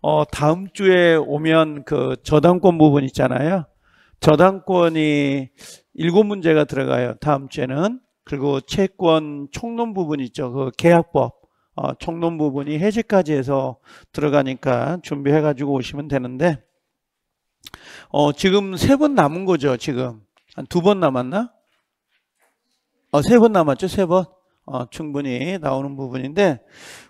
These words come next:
오늘 문제 어렵던가요? 맨날 어려워요?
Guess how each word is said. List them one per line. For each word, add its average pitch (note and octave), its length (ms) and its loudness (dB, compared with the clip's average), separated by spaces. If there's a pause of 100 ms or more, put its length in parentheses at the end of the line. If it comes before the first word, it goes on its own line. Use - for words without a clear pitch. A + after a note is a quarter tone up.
오늘 G3 240 2
문제 E3+ 260 2
어렵던가요? D#3+ 840 2 (3750)
맨날 D#3 440 0
어려워요? C#3+ 500 2